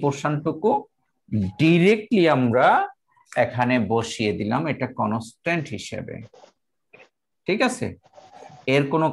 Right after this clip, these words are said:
কাজ নাই। তাহলে এখন কি করব? এ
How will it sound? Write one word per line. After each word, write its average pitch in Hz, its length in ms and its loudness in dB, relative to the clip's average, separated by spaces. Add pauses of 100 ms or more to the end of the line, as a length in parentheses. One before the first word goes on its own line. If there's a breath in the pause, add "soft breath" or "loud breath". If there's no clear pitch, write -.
কাজ 120 160 4 (160)
নাই। 98 120 -6 (680)
তাহলে 143 220 4 (120)
এখন 180 200 0 (140)
কি 139 80 0 (120)
করব? 156 220 0 (960)
এ - 20 4